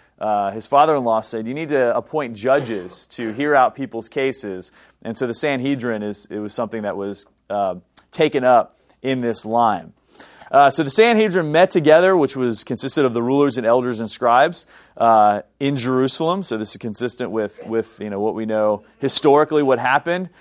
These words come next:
It says that Annas, the high priest, was there, and Caiaphas. So Annas, Annas, um, which is always interesting because, because Annas was not,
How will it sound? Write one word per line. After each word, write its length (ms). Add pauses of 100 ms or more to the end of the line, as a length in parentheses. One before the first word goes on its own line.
(240)
It 140
says 140
that 140
Annas, 520
the 160
high 160
priest, 400
was 160
there, 240
and 180
Caiaphas. 880 (720)
So 140
Annas, 400
Annas, 640 (340)
um, 480 (640)
which 200
is 120
always 240
interesting 300
because, 260
because 400
Annas 340
was 180
not, 400